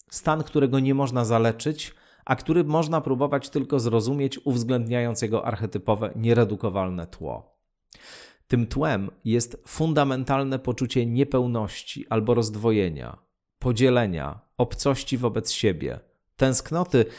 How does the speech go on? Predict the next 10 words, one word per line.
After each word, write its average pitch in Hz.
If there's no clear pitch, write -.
często 147
interpretowanej 117
przez 107
Junga 139
czy -
Freuda 139
w -
kontekście -
archetypu 120
matki. -